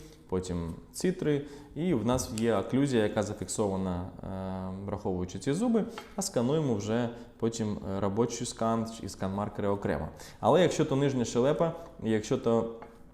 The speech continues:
інші та-, якісь такі нюанси, то ми не можемо зробити так, щоб, е, ці зуби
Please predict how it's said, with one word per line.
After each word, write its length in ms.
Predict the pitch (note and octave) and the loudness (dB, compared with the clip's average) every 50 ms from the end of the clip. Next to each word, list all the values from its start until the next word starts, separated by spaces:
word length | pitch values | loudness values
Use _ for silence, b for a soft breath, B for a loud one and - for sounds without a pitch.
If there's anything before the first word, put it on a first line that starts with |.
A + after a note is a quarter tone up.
| - - - - - - - | -20 -20 -20 -20 -20 -6 0
інші 300 | - C3 B2+ A#2+ - A#2+ | 2 2 4 4 2 2
та-, 100 | - A#2 | 2 2
якісь 440 | A2+ A2+ A2 A2+ A2 A2 - A2 - | 2 2 2 0 0 0 -2 -4 -2
такі 300 | - A2 G2+ G#2 - A2+ | 0 0 0 0 0 2
нюанси, 520 | A2+ A2 A2+ A#2 B2 C3+ B2+ - D#3 D3+ | 4 4 4 4 4 2 0 0 0 0
то 260 | C#3+ D3+ - - A#2+ A#2 | 0 0 0 0 2 2
ми 140 | A#2+ B2 | 4 4
не 120 | B2 B2 B2 | 2 2 2
можемо 560 | B2 B2+ B2+ B2 A#2+ A#2 A2+ A2+ A2 A2 G#2 | 4 4 4 2 2 2 2 2 2 2 2
зробити 400 | G2+ G#2+ G#2+ G#2 G#2 A2 G#2 G#2 | 0 0 0 0 0 -2 -2 -2
так, 220 | - - A2 A2 | 0 0 0 0
щоб, 320 | - - - G#2 F#2+ - G2 | -2 -2 -2 -2 -2 -2 -2
е, 180 | G2 G2 G2 | 0 0 0
ці 160 | F#2+ - - G2+ | -2 -2 -4 -6
зуби 380 | F#2 G2 G2+ G2 F#2+ G2+ G2 | -4 -2 -2 0 0 0 -2